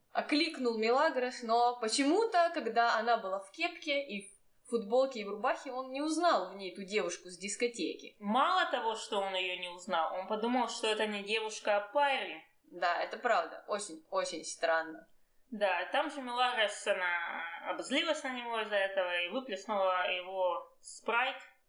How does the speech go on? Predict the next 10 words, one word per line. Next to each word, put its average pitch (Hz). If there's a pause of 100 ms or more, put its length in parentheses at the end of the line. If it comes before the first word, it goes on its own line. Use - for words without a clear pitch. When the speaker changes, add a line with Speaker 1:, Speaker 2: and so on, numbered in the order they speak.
Speaker 2:
в 185
лицо. 190 (540)
И 202
он 233
очень 226
разозлился. 185 (400)
Speaker 1:
Далее 320
мы 277
переносимся 240
в 202